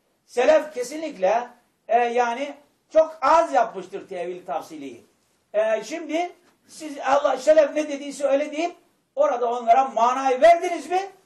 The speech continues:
selefin belini kırdınız. Yani selef ismi altında, selef ismi altında selefe muhalefet yapılıyor. Ha şimdi siz, siz madem ki bizim bir aka-, aka-, say-, kaidemiz var bizim. İltizam olmadıktan sonra ilzam olmaz.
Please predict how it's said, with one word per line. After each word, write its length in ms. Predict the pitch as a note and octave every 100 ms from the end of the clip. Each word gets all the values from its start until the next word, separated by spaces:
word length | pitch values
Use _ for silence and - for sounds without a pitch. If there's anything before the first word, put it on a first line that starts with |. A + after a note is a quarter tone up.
| _
selefin 480 | C#4 C#4 B3+ - C4+
belini 300 | B3+ D4 D4
kırdınız. 480 | B3 B3 G3+ - _ _ _
Yani 300 | A3 B3+ B3
selef 460 | - C4 C#4 D4+ D4+
ismi 260 | A#3+ G#3
altında, 680 | G3 F3 E3+ D#3 F#3 G3+ E4+ - _ _
selef 360 | _ G3+ C4+ B3+
ismi 200 | A3 G#3+
altında 460 | G3 F#3 G3+ A#3 C#4
selefe 360 | A#3 A#3 A#3+
muhalefet 560 | C4+ G#3+ G#3+ G#3 A#3 -
yapılıyor. 460 | - - C3+ A#2+ A2 _ _ _ _ _ _ _
Ha 340 | C4+ E4 D#4
şimdi 360 | - E4 E4 B3+
siz, 480 | - C4+ C4 C4 - _ _
siz 260 | _ B3 B3 - -
madem 440 | B3+ D4 B3+ G3
ki 280 | D3+ E3 G3 _ _
bizim 220 | E3+ A#3+ -
bir 180 | G3+ G3
aka-, 220 | G3 F3+
aka-, 300 | F#3 F#3+ F#3 - -
say-, 320 | _ G3+ F#3+ F3+ -
kaidemiz 480 | F#3+ F#3+ F#3 C4 B3
var 180 | F3 D3
bizim. 220 | C3+ A#2+ _ _ _ _ _
İltizam 600 | C4+ D4 C4+ D4+ D#4 D4+
olmadıktan 560 | C#4 D#4 C#4+ B3+ - A#3
sonra 240 | A3 D4
ilzam 400 | C4+ A3+ G#3 A#3
olmaz. 480 | G#3+ G3+ G3 E3 -